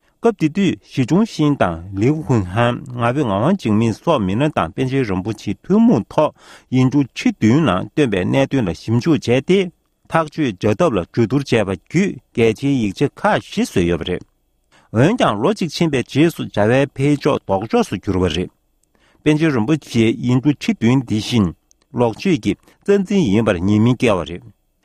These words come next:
第一件呢，编辑人不起党，习近平一个的，他们党党，抗一个的，有人给女子跑不了。 没事，各度，娘娘的，抓不起一人样，习近平一，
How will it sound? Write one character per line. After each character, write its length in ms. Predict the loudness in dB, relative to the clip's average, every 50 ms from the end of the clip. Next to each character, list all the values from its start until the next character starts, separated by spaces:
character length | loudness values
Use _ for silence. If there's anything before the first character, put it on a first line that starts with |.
| _ _
第 120 | 0 2 4
一 100 | 4 2
件 220 | 2 0 0 0
呢， 140 | 0 -2 -2 -2
编 140 | -2 0 2
辑 100 | 2 2
人 160 | 2 0 -2
不 140 | -2 -4 -4
起 260 | -4 -4 -2 -2 0
党， 200 | 0 -2 -2 -4
习 180 | -6 -6 -4
近 180 | 0 2 2 2
平 440 | 2 0 -2 -2 0 0 0 2 2
一 120 | 2 2
个 140 | 2 2 0
的， 100 | -2 -4 _ -14 -20 -20 _ _
他 160 | 0 0 2
们 80 | 2 2 2 0 0 0
党 280 | 0 0 2 2 0 0
党， 260 | -2 -2 -4 -4 -4 -10 _
抗 400 | -4 0 0 2 2 2 2 2
一 140 | 0 0 0
个 120 | 0 0 -2
的， 80 | -2
有 280 | -2 -2 0 2 2 2
人 160 | 2 2 2
给 120 | 0 0
女 160 | 0 2 2 0
子 140 | -2 -4
跑 240 | -6 -2 -2 -2 -2
不 80 | -4 -6
了。 160 | -12 -16 -16 -16 -20 _ _ _ _ _ _ _ _ _ _ _
没 220 | 2 2 4 2
事， 180 | 2 2 0 0
各 220 | 2 2 2 2
度， 260 | 2 2 0 0 -2 -4 -12 _ _ _ _ -2
娘 260 | 0 2 4 4 4
娘 220 | 4 4 4 2
的， 220 | 2 2 0 0 -2 -4 -12 _ _ _ _
抓 100 | -2 -2
不 180 | 0 0 -2 -4
起 300 | -2 0 0 2 4 4
一 60 | 4
人 240 | 4 4 4 2 2
样， 240 | 2 0 -2 -4 -10 _ _
习 160 | -8 -6 -2
近 180 | 0 2 2 2
平 280 | 0 2 2 2 2
一， 460 | 2 0 0 2 2 2 2 0 -2